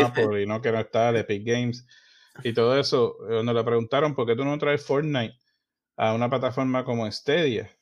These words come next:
y es porque yo estoy en todos lados, tengo que darle actualización en todos lados,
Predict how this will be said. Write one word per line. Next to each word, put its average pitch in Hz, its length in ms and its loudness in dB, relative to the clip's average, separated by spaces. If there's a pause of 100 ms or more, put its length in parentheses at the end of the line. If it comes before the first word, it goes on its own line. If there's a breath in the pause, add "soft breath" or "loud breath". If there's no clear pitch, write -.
(240)
y - 120 0
es 120 100 4
porque 123 520 0 (680)
yo 120 140 0
estoy 151 200 2
en 147 180 -2
todos 156 280 4
lados, 110 380 2 (240)
tengo 127 280 -2
que 127 140 0
darle 117 260 0
actualización 120 680 -4
en 104 200 -8
todos 143 280 0
lados, 113 460 2